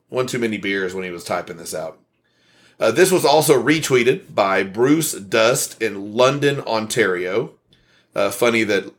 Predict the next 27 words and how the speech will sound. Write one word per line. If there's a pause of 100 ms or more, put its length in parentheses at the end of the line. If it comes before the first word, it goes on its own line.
(240)
Andrew
was
talking
about
London, (560)
England,
or
London,
U
K,
'cause
I
guess
London,
Ontario
might
be
the
same
thing. (1400)
We've
already,
we've
already
discussed
that. (380)
Uh,